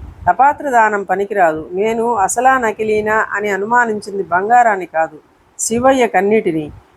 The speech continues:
ఈ రోజుల్లో చెడు వ్యసనాలకు బానిసలుగా మారిన వారు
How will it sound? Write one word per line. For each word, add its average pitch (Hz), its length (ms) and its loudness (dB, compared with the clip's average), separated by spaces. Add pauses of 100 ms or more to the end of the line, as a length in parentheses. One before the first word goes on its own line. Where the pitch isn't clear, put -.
(140)
ఈ 214 140 4
రోజుల్లో 254 500 2
చెడు 214 280 -2
వ్యసనాలకు 240 580 0
బానిసలుగా 214 640 0
మారిన 180 360 0
వారు 180 440 2